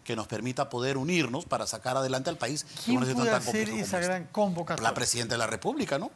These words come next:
Speaker 2: Pero,
Speaker 1: Que creo que le corresponde, ¿no?
Speaker 2: pero sus llamados
Speaker 1: Pues
Speaker 2: no han
Speaker 1: entonces,
Speaker 2: dado muchos
Speaker 1: quizás,
Speaker 2: resultados, ¿no?
Speaker 1: quizás tendrá que cambiar de actores. O sea, la presidenta tiene un conjunto de actores que podrían facilitar las convocatorias, por ejemplo.
Speaker 2: ¿Cambiar
Speaker 1: O
Speaker 2: de ministro
Speaker 1: no
Speaker 2: quiere
Speaker 1: lo
Speaker 2: decir
Speaker 1: sé,
Speaker 2: usted?
Speaker 1: o quizás convocar a, a, a representantes. Hay tantas alternativas.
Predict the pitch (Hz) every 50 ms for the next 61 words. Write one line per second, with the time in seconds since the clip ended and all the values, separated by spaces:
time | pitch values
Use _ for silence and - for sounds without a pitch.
0 | - - 170 139 135 139 127 123 120 117 101 113 110 110 107 107 117 117 - -
1 | 190 233 214 131 117 - 165 - - - 185 143 139 143 131 139 160 175 190 202
2 | 202 190 170 135 - - - 151 165 165 165 165 185 185 185 180 196 190 - 180
3 | 151 143 131 160 190 - 135 143 190 135 131 110 147 139 - 135 131 123 131 131
4 | 151 - 120 123 131 117 117 110 - - 233 294 220 131 - - - - - -
5 | - - - - - 131 127 117 127 123 - 123 131 143 151 135 143 143 139 151
6 | - - - - - 127 123 127 139 123 - 143 139 143 139 135 123 - - 139
7 | 139 135 - - 131 - 117 110 120 135 143 - 135 127 - 123 117 117 - 131
8 | 127 - - - - - - - 131 120 - - 131 120 - 110 95 - 220 285
9 | - - 117 113 101 110 101 95 - - - - - - - _ _ _ - -
10 | 165 143 131 190 202 196 202 185 190 190 202 214 - - - - 135 - 196 185
11 | 165 - 190 240 262 - - 269 - 135 120 143 143 - - 135 123 123 - 147
12 | 139 139 135 131 127 120 - - - - - - 120 127 127 131 131 127 120 131
13 | 127 131 127 - 123 123 202 220 - - 165 147 - 247 240 214 196 185 - 139
14 | 127 127 113 - 147 131 113 120 - -